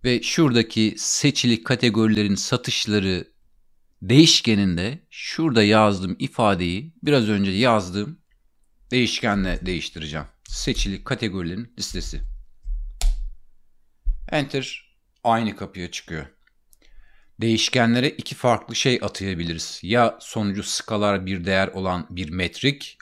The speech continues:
açık halde olabilir, fark etmez, ya da bir tablo. Değişkenler bir tabloda tutabilir.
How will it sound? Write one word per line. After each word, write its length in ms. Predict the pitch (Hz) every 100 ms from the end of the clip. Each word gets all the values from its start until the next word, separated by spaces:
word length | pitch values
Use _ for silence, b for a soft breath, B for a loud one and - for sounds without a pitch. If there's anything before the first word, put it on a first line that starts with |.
| 92
açık 300 | - - 95
halde 320 | 92 95 87
olabilir, 440 | 78 82 78 80
fark 400 | - - 101 -
etmez, 540 | 123 - 160 165 - -
ya 160 | 107 87
da 120 | 90
bir 220 | 113 -
tablo. 480 | - 110 85 80 - -
Değişkenler 720 | 101 85 - 92 87 101 98
bir 160 | 90 -
tabloda 560 | - 113 95 87 82 -
tutabilir. 560 | - 90 76 71 -